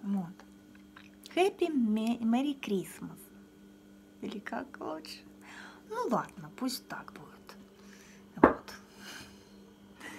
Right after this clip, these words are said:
Вот так, мои хорошие. Желаю вам счастья. Всем-всем. Обнимаю, целую.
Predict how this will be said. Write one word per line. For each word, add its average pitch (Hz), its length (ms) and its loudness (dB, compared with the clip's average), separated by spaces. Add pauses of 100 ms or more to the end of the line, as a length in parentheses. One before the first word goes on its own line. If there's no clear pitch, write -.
(680)
Вот 381 160 0
так, 494 260 4
мои 233 180 8
хорошие. 214 760 2 (220)
Желаю 311 480 8
вам 247 240 8
счастья. 233 640 2 (100)
Всем-всем. 220 720 -2 (1400)
Обнимаю, 240 680 2
целую. 294 640 2